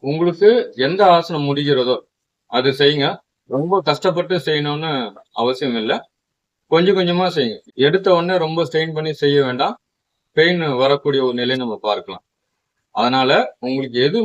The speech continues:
முடிகிறதோ அந்த பயிற்சி என்பது செய்து கொண்டு வாருங்கள். நம்ம போடக்கூடிய பதிவு உங்களுக்கு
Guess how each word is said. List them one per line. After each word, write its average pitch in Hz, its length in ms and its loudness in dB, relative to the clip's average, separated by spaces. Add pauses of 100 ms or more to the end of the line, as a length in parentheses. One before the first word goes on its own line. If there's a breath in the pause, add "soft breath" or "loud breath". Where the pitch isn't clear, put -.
முடிகிறதோ 151 460 0 (280)
அந்த 131 140 -2 (120)
பயிற்சி 156 380 0
என்பது 131 260 -2 (460)
செய்து 151 340 0
கொண்டு 127 220 0
வாருங்கள். 113 340 -2 (720)
நம்ம 131 260 -2
போடக்கூடிய 170 460 0 (120)
பதிவு 156 280 2
உங்களுக்கு 123 300 -4